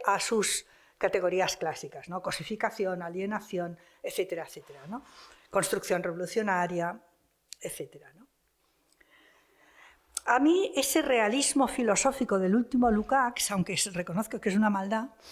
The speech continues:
me re-, me recuerda en ocasiones a la del viejo Hegel, como intentando reconciliarse con lo existente, porque lo existente, si deja abierta una pequeña brecha de posibilidad,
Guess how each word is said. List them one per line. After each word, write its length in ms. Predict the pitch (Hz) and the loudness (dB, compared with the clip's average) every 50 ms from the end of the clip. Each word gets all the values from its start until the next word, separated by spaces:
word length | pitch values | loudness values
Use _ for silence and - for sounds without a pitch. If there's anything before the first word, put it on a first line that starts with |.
| - - - - - - - _ | -20 -18 -18 -18 -18 -18 -20 _
me 220 | - 214 208 208 202 | -4 0 2 2 2
re-, 500 | 190 190 202 202 196 208 220 208 - - - | 2 2 2 4 4 4 2 -2 -10 -10 -6
me 180 | 214 202 196 190 | -2 0 0 0
recuerda 420 | 196 196 - 247 262 262 254 247 | 0 2 2 2 4 4 4 4
en 80 | 240 240 | 4 4
ocasiones 480 | 240 240 226 - - 262 247 202 - | 2 2 0 4 4 4 4 4 4
a 60 | 190 | 2
la 120 | 175 165 165 | 0 0 -2
del 140 | 170 170 165 | -2 -2 0
viejo 280 | 175 220 208 - 240 - | 2 2 2 2 2 2
Hegel, 400 | - 262 262 233 233 233 247 254 | 2 2 2 2 0 -2 -4 -6
como 220 | - - 196 180 180 | -8 -8 -8 -6 -6
intentando 720 | 185 180 - 185 175 170 - 196 208 220 233 254 262 262 - - - - - _ _ - | -6 -6 -6 -6 -8 -6 -4 -2 0 0 0 0 -2 -6 -10 -20 -20 -20 -20 _ _ -2
reconciliarse 760 | - 240 233 247 220 190 - 226 202 202 214 226 220 - 254 | -2 0 0 0 -2 -2 -2 -4 0 2 2 2 4 2 2
con 140 | 247 254 240 | 4 4 4
lo 60 | 233 | 4
existente, 640 | 226 - - - 190 - - 311 349 349 330 - 165 | 2 2 0 0 0 0 2 4 4 4 2 0 -2
porque 280 | - 180 160 - 208 | -4 -4 -2 0 2
lo 80 | 196 190 | 2 2
existente, 800 | 185 - - 208 - - - 269 277 285 262 269 226 277 - - - | 2 2 0 0 0 2 4 4 6 6 6 6 4 2 2 -2 -4
si 200 | - - 220 202 | -2 0 0 2
deja 320 | 196 277 269 277 - - | 2 2 2 2 0 -2
abierta 380 | 269 269 269 285 294 285 - 233 | 0 2 2 2 2 2 2 2
una 160 | 214 202 196 | 2 2 0
pequeña 360 | 196 196 - 277 294 294 254 | 0 2 2 4 4 4 4
brecha 360 | 226 247 277 277 - - - | 2 0 -2 -2 -4 -8 -8
de 100 | - 190 | -6 -8
posibilidad, 680 | 175 196 185 - 208 185 180 185 190 220 262 262 285 359 | -8 -8 -8 -6 -6 -6 -4 -2 2 2 2 2 2 -4